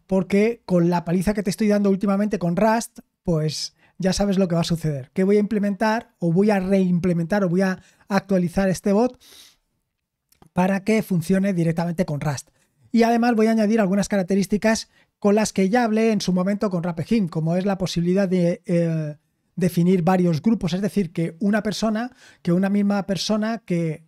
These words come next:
mm, haya podido ser expulsada de un grupo pueda estar en otro grupo. Porque tal y como está implementado actualmente el bot, si se expulsa de un grupo no va a poder estar en ningún otro grupo. Y esto es un pequeño problema.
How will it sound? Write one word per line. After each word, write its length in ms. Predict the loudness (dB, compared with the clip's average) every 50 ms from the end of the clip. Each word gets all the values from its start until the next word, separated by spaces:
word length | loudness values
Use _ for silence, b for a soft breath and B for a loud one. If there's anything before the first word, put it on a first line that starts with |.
| _
mm, 300 | -4 -2 0 0 0 -2 -4 -8 -14 -20 _ _ _ _ _ -6
haya 420 | -4 -2 0 0 0 0 0 0
podido 360 | 0 0 0 0 0 0 -2
ser 220 | -2 -2 -2 -2 -2
expulsada 680 | -4 -6 -4 -2 0 0 0 0 -2 -2 -2 -2 0
de 80 | 0 0
un 80 | 0
grupo 460 | 0 0 0 0 0 -2 -4 -4 -6 _ _ _ -2
pueda 160 | 0 0 0 0
estar 220 | -2 -4 -4 -4
en 120 | -4 -4
otro 240 | -4 -4 -2 0 2
grupo. 340 | 2 2 2 0 -4 -10 -12 B B B B B B B B
Porque 260 | -2 0 0 0 0 0
tal 160 | 0 0 0
y 60 | 0
como 180 | 0 0 0 0
está 160 | 0 -2 -2
implementado 460 | -2 -2 -2 -2 -2 0 0 0 0
actualmente 560 | 0 -2 -2 -2 -2 0 0 -2 -2 0 0
el 80 | 0 2
bot, 340 | 2 2 2 0 -2 -6 b b b b b
si 160 | -4 -2 -2
se 100 | 0 0
expulsa 420 | -2 -4 -4 -2 -2 0 0 0 0
de 60 | 0
un 80 | 0
grupo 300 | 0 0 0 2 2 2
no 120 | 2 2 2
va 100 | 2 0
a 100 | 0 -2
poder 240 | -2 0 0 0 -2
estar 340 | -4 -4 -4 -6 -6 -6 _
en 180 | -2 0 0 2
ningún 300 | 0 2 2 2 2 2
otro 180 | 0 0 -2
grupo. 260 | -4 -4 -6 -6 -6 -6
Y 40 |
esto 120 | -6 -4 -4
es 80 | -2
un 80 | -2 -2
pequeño 300 | -2 -2 -2 -2 -2 -2
problema. 400 | -4 -6 -6 -8 -8 -10 -12 -18